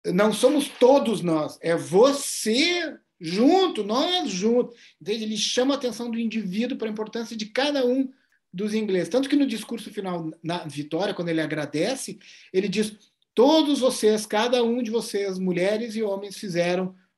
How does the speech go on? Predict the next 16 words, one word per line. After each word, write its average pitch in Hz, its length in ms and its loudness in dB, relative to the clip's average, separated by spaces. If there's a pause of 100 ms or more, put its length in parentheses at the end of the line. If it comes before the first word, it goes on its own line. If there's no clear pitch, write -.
(180)
o 160 60 -10
possível 214 680 0
e 208 60 -2
o 208 40 -2
impossível 185 540 -2
para 180 140 -6
que 175 120 -14
chegássemos 160 580 -6
aqui. 180 420 -4 (400)
Eh, 151 680 -4 (300)
avante, 226 440 4
Britânia, 208 720 -2 (380)
God 175 240 2
save 170 280 -4
the 156 100 -6
king", 127 280 -8